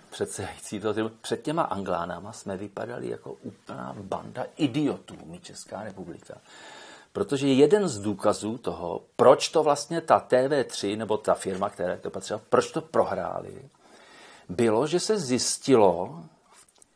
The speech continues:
že oni kolaborovali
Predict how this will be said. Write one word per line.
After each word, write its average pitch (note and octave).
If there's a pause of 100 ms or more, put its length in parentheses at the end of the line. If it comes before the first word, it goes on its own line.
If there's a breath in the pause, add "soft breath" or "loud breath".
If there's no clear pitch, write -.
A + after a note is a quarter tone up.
(180)
že G#2
oni F#3+ (280)
kolaborovali D#3+